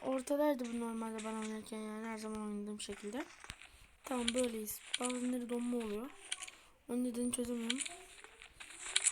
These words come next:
Tamam, sıkıntı yok. Arkadaşlar, ben hemen üç parmak oynuyorum. Şu eğilme,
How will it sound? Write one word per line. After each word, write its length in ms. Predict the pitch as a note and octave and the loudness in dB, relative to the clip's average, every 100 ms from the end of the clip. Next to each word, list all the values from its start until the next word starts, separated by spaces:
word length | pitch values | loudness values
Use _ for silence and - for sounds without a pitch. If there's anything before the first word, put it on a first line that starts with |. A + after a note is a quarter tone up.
| - - - - - - - - - - | 2 -8 -18 -18 -18 -18 -20 -18 -16 -8
Tamam, 220 | G#3+ G#3+ | -6 -2
sıkıntı 420 | - - A#3 G#3 | -2 -2 -4 -6
yok. 100 | G#3 - - - - - - - - - - - - - - - | -8 -8 -16 -16 -14 -12 -12 -12 -16 -18 -20 -20 -20 -20 -16 -6
Arkadaşlar, 400 | A#3+ B3 D4+ D4 | -2 2 2 4
ben 100 | C4+ | 4
hemen 260 | C#4+ D4+ D4 | 6 6 6
üç 240 | D4 - | 2 2
parmak 360 | - D4 D4 D4+ | 6 6 6 4
oynuyorum. 460 | D4 C4 B3 B3 E4 - - - - - - - - - - - E5 D#5+ - - A#3 - - - - - - - - - - - - - - - | 2 2 2 2 -2 -8 -16 -20 -20 -20 -20 -20 -20 -20 -18 -16 -18 -14 -14 -14 -20 -20 -20 -20 -20 -20 -20 -20 -20 -20 -20 -20 -18 -16 -16 -8
Şu 140 | - | -2
eğilme, 520 | C4+ B3+ B3+ B3+ C4+ | 4 8 8 8 6